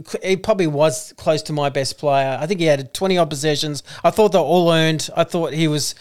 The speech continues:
trying to be constructive with the ball, it went, went south a little bit, the way he's u-, using the ball in the second half once the pressure ramped up. Um, he, he was a victim as,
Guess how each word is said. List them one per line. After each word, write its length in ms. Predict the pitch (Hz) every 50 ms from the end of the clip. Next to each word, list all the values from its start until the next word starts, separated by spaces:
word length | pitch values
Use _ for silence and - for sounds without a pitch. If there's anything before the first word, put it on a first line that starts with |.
| - - - _ _
trying 340 | - - 190 185 185 185 180
to 40 | 175
be 140 | 151 170 160
constructive 720 | - 160 143 - - 170 156 151 147 - 151 147 135 127
with 100 | 143 139
the 80 | 131 139
ball, 500 | 117 135 139 139 139 139 139 131 120 _ _ _ _ _ _ _ _ _
it 180 | 156 165 170 170
went, 280 | 165 196 185 165 - 156
went 200 | 175 175 165 135
south 540 | - - - 160 175 160 165 160 160 -
a 20 | 156
little 240 | 143 147 151 151 131
bit, 240 | 147 147 135 -
the 80 | - 156
way 220 | 139 143 143 147
he's 260 | 143 135 143 131 120 -
u-, 100 | 147 143
using 440 | 139 131 156 151 143 139 131 139 135
the 60 | 131
ball 160 | 120 139 131
in 60 | 135
the 80 | 131 123
second 320 | - - 147 127 139 135
half 340 | 127 131 131 127 123 - - -
once 360 | - 143 143 139 139 131 -
the 80 | - 127
pressure 380 | - - 139 131 127 - 147
ramped 300 | 135 135 139 131 131 123
up. 360 | 151 147 147 - - _ - _ _ _ _ _ _ _
Um, 340 | - 139 139 139 135 131 131
he, 220 | 127 117 160 160 147
he 200 | - 147 156 151
was 160 | 151 147 123
a 40 | 135
victim 380 | 123 143 156 156 - 160 143 139
as, 320 | 139 131 120 - - -